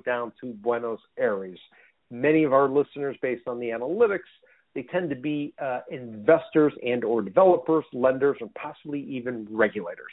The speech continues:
So if that is a crowd that you would like to market your services and goods to, please reach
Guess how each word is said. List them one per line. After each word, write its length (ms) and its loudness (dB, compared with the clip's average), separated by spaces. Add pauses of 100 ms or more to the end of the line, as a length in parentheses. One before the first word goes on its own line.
So 200 6 (320)
if 120 -2
that 160 8
is 80 2
a 60 0
crowd 400 0
that 160 -2
you 100 -6
would 100 -4
like 200 -6
to 80 -14
market 400 -8
your 160 -12 (100)
services 480 -4
and 240 -14
goods 240 2 (160)
to, 220 0 (260)
please 260 0
reach 280 0